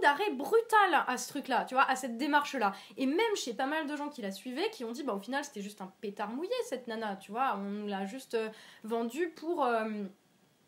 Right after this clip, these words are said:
pour nous faire une petite soupape de sécurité, quelque part. » Et effectivement, elle a été utilisée comme un produit marketing, même si elle était sincère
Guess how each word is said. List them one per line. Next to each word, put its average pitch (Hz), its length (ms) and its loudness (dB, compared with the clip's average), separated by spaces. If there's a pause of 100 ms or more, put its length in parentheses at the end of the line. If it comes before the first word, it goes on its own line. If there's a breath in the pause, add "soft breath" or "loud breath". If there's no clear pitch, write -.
(300)
pour 254 180 -6
nous 262 80 -2
faire 294 140 0
une 262 120 -2
petite 247 180 -10
soupape 247 400 -2
de 262 80 -4
sécurité, 302 480 -4 (100)
quelque 247 240 -2
part. » 208 300 0 (320 loud breath)
Et 285 180 -2
effectivement, 349 680 -2
elle 254 100 2
a 247 80 2
été 254 180 -4
utilisée 226 540 -8 (220)
comme 392 240 2
un 370 80 2
produit 285 340 -4 (140)
marketing, 330 840 2 (120)
même 220 340 0
si 370 220 -4
elle 339 140 4
était 320 240 -4
sincère 277 520 0